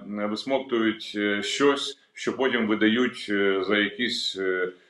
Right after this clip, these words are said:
е, об'єктивні реалії і так далі. Е, ну, просто я на, ну,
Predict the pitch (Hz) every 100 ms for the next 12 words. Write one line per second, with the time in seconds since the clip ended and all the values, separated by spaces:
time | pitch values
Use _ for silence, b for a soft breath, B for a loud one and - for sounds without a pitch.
0 | b - 90 95 117 110 - 131 113 110
1 | 107 104 98 92 104 113 131 123 107 104
2 | 95 - 67 65 69 - _ _ _ 98
3 | 101 104 - 175 - - 151 - 151 151
4 | 139 123 131 131 127 123